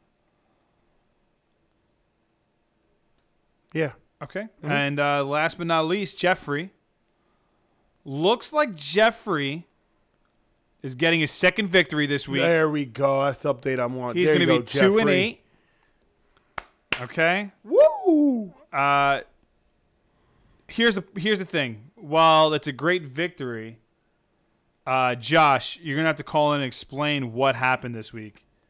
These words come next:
Speaker 2: Were you traveling? You left Deshaun Watson on a bye. You didn't start a
Speaker 1: Ooh.
Speaker 2: quarterback.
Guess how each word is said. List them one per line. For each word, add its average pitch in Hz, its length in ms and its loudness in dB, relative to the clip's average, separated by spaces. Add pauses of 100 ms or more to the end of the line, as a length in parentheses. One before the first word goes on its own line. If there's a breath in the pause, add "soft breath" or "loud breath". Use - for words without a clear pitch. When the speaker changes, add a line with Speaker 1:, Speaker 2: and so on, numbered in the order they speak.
(260)
Speaker 2:
Were 135 80 -6
you 143 140 -2
traveling? 220 720 0 (760)
You 139 120 -6
left 170 280 2
Deshaun 180 360 2
Watson 196 420 4
on 185 120 2
a 143 60 0
bye. 131 480 2 (680)
You 139 100 0
didn't 139 140 2
start 175 220 6
a 185 40 2
Speaker 1:
Ooh. 180 60 -2
Speaker 2:
quarterback. 131 600 -2